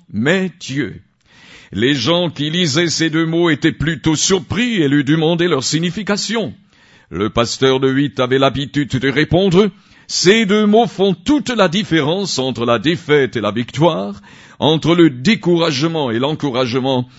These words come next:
entre l'abattement et le relèvement, entre la tristesse et la joie. » Je vous invite, chers amis auditeurs, à détourner vos regards de vos circonstances accablantes et à les tourner vers le Seigneur avec ses possibilités illimitées.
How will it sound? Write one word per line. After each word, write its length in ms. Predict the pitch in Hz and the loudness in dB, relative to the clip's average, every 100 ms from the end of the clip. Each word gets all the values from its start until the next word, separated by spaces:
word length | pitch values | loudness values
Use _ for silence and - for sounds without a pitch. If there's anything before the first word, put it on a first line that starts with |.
| - _ | -20 _
entre 400 | 117 135 120 123 | -2 0 0 0
l'abattement 800 | 127 175 170 165 160 170 170 175 | 4 4 4 2 0 0 0 0
et 120 | 139 | 0
le 140 | 143 135 | 0 0
relèvement, 840 | 104 214 214 196 160 156 156 160 - - _ - | 0 0 0 0 0 0 -2 -4 -10 -20 _ -2
entre 380 | 135 127 117 | 0 0 0
la 120 | 117 92 | -2 -2
tristesse 840 | - 147 202 - 151 151 147 - | -4 -4 -2 -2 2 4 2 -4
et 80 | 110 | -4
la 120 | 113 | -4
joie. » 380 | 92 98 98 90 _ _ _ _ _ - | -4 -2 -4 -4 _ _ _ _ _ -6
Je 160 | 151 190 | 4 6
vous 340 | 165 180 135 | 6 2 2
invite, 420 | 160 139 131 117 | 2 2 0 -2
chers 340 | - 135 131 127 | -2 -2 0 2
amis 220 | 135 135 | 2 2
auditeurs, 560 | 131 127 - 143 127 - - - | 0 -4 2 2 2 -2 -18 -6
à 200 | 92 110 | 2 4
détourner 500 | 156 170 165 170 165 | 4 2 0 0 0
vos 260 | 127 185 147 | 2 0 2
regards 540 | 151 151 165 151 135 | -2 2 2 2 0
de 80 | 147 | -4
vos 160 | 143 | -4
circonstances 880 | 156 - 160 170 165 - 160 165 - | -2 -2 -2 -4 -4 -2 -2 -2 -2
accablantes 640 | - 151 127 151 147 131 127 - - - _ | 0 2 4 2 2 0 -2 -4 -14 -20 _
et 140 | 92 | 2
à 80 | 117 | 4
les 140 | 139 143 | 4 0
tourner 500 | - 220 180 196 185 | 2 2 4 2 4
vers 180 | 185 | 4
le 140 | 175 170 | 2 0
Seigneur 480 | - 196 202 180 170 | 0 0 0 0 0
avec 220 | 170 139 | -2 -4
ses 240 | - 170 | 0 0
possibilités 880 | - 233 214 - 185 175 170 - 165 | 0 -4 -2 -2 -4 -4 -6 -2 0
illimitées. 840 | 151 117 151 139 143 117 123 92 | 0 -2 -4 -4 -4 -2 -4 -4